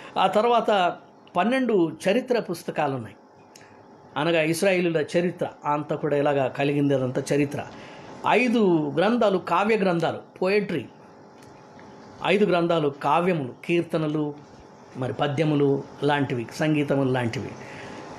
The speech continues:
అలాగనే పదిహేడు గ్రంథాలు ప్రవచన గ్రంథాలు పాత నిబంధనలు, పదిహేడు గ్రంథాలు ప్రవచన గ్రంథాలు. వాటిలో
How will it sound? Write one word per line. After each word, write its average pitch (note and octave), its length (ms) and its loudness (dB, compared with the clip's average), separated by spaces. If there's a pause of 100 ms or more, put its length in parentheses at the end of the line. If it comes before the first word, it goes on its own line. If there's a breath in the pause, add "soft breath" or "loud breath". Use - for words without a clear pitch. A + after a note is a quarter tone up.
(720)
అలాగనే A3+ 320 4
పదిహేడు C4+ 580 4
గ్రంథాలు G#3 640 2
ప్రవచన E3 400 -2
గ్రంథాలు B2+ 460 -6
పాత C#3 200 -2
నిబంధనలు, A#2 480 -6 (640 loud breath)
పదిహేడు A3+ 380 4
గ్రంథాలు E3+ 380 2
ప్రవచన D3 460 0
గ్రంథాలు. D3 400 2
వాటిలో D3 560 0